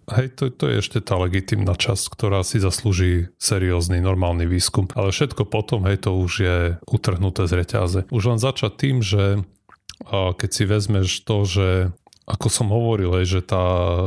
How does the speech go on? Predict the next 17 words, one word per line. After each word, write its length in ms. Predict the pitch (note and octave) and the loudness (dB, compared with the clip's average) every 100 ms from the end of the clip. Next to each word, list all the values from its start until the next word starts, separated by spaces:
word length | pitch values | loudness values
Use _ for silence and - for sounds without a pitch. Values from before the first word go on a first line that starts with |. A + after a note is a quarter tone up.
| - | -2
E 140 | - G#2 | 0 0
Z 280 | G2 G2+ F#2+ | 2 0 0
voda, 380 | F#2+ G2 G2 F#2 | 0 0 2 2
alebo 260 | F#2 F2 | 0 -2
tá 440 | - - E2+ E2+ - - - - | -4 -2 0 -2 -6 -12 -12 -12
šesťuholníková 720 | - G#2 F#2 F2+ F#2 F#2 - F#2+ | -6 -2 0 2 2 0 0 -2
štruktúra 560 | - G#2+ F#2+ - G#2+ F#2+ | -2 -4 -4 -2 0 0
má 220 | F#2 F2+ | 0 -2
tu 380 | - - F#2 F2+ - | -2 -2 0 0 -4
ten 160 | - | -4
vzorec 340 | F#2+ G2 G2+ F#2+ | -2 0 0 0
H 140 | F#2 G2+ | 0 -2
tri 160 | - G2+ | 0 0
O 100 | G2 | 0
dva, 360 | F#2 F#2+ A2+ B2+ | 0 0 0 -2
tak 200 | - - | -4 -4
poprvé 540 | A2+ - F#2+ F#2 F2+ | -4 -2 0 0 -2